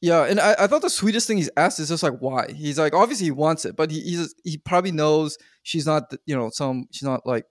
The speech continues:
Scrooge McDuck. You know, she's not swimming in money. Uh, and he's just like, "Why? Why?" You know, like, I, and I thought that was very sweet.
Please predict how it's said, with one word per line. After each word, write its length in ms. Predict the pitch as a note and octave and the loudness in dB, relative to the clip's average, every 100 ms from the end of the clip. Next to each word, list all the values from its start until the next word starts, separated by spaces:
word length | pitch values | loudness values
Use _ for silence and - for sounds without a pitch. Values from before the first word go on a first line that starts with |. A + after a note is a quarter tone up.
| - | -14
Scrooge 340 | - C#3+ C3+ | -10 -6 -6
McDuck. 400 | C3+ - A#2 A#2+ - - _ _ - | -6 -4 0 0 -2 -18 _ _ -10
You 80 | C3+ | -6
know, 60 | |
she's 160 | C3 C#3 | -6 -4
not 100 | C#3 | -4
swimming 320 | - C#3+ C#3 | -2 -2 -2
in 80 | C3+ | 0
money. 440 | B2+ C3 C3 C3+ _ _ _ _ _ | 0 0 -2 -4 _ _ _ _ _
Uh, 320 | C#3+ C#3 C#3 - | 0 2 2 0
and 100 | D3+ | -2
he's 120 | D#3+ | -2
just 120 | E3 | -2
like, 120 | F#3+ | -4
"Why? 400 | - C#4 C#4+ B3+ A#3+ | -6 -8 -8 -8 -8
Why?" 240 | B3+ C#4 | -8 -8
You 140 | A3+ A3 | -6 -6
know, 140 | G#3+ | -6
like, 200 | F3+ E3 | -6 -6
I, 220 | F3+ - - - - | -4 -4 -6 -16 -12
and 240 | B2+ B2 A2+ | -6 -4 -4
I 80 | |
thought 160 | A#2 A#2+ | -6 -4
that 80 | A#2 | -4
was 100 | A#2 | -2
very 160 | A2+ | -4
sweet. 420 | A2 - B2 A#2+ | -6 -8 -8 -8